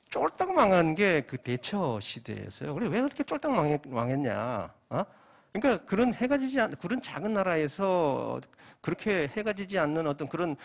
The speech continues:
전 세계를 지배할 수 있는 어떤 그런 영향도 놀라운 거지만, 그러던 나라가 쫄딱 망해서 그, 저기, 그 아이엠에프의 어떤 그 지원까지 받게 되는 이런 상황이, 지경에 이르게 되는 거는 더 이, 그 경이롭다, 이렇게 얘기를,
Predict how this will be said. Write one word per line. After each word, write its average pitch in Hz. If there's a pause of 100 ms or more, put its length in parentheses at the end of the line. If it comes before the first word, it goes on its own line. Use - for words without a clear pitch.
(120)
전 220
세계를 220
지배할 147
수 -
있는 139
어떤 127
그런 135
영향도 131 (480)
놀라운 165
거지만, 120 (400)
그러던 180
나라가 220
쫄딱 370
망해서 202
그, 131
저기, 123 (540)
그 127
아이엠에프의 160
어떤 135
그 117
지원까지 190
받게 139
되는 120
이런 160
상황이, 127
지경에 156
이르게 143
되는 117
거는 127 (240)
더 135
이, 123
그 -
경이롭다, 123
이렇게 117
얘기를, 113